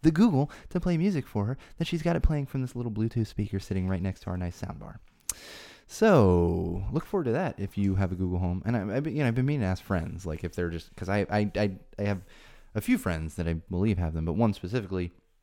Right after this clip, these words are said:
has a pretty good sound system in his place, and, and I'm curious if <laughs> he's just been using the Google Home as a glorified speaker. Um, I find it interesting.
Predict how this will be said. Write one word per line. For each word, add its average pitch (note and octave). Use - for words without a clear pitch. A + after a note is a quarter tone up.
has G2
a E2
pretty F2
good D#2+
sound E2
system E2
in D#2+
his D2+
place, D#2+
and, E2
and E2
I'm D#2+
curious F2
if -
<laughs> -
he's -
just A2
been G2
using F#2
the F2
Google E2+
Home F2
as E2+
a E2
glorified F2
speaker. G2+
Um, D2+
I -
find -
it -
interesting. -